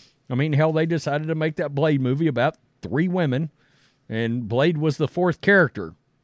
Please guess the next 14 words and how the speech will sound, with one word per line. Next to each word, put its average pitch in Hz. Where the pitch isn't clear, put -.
Stop 156
doing 147
this 113
if 117
you 139
don't 135
want 123
your 117
series 143
and 127
your 110
movies 127
to 127
fail. 90